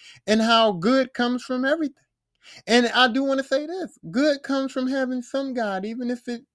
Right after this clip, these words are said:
it, it, whatever your God is. There's some good that does come from being a part of a religion or, or, or, or part of any organization. Maybe not a cult,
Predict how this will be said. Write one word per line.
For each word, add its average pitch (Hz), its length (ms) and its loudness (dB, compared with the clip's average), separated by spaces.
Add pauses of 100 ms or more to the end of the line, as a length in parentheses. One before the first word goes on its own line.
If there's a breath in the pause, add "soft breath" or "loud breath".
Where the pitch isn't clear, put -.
it, 175 180 -10
it, 185 140 -12
whatever 254 400 0
your 247 140 -2
God 151 300 2
is. 110 240 -10 (680 loud breath)
There's 202 180 0
some 214 160 -4
good 240 340 0 (280)
that 190 200 4
does 226 300 2
come 226 300 -2
from 220 320 -6
being 208 260 -6
a 214 60 -8
part 196 340 -2
of 208 120 -6
a 214 40 -4
religion 226 400 -4
or, 220 180 -2
or, 214 320 2
or, 214 320 -2
or 226 140 -4
part 233 240 -4
of 226 120 -6
any 269 200 -4
organization. 151 720 -6
Maybe 190 220 -2
not 196 160 2
a - 20 -4
cult, - 380 0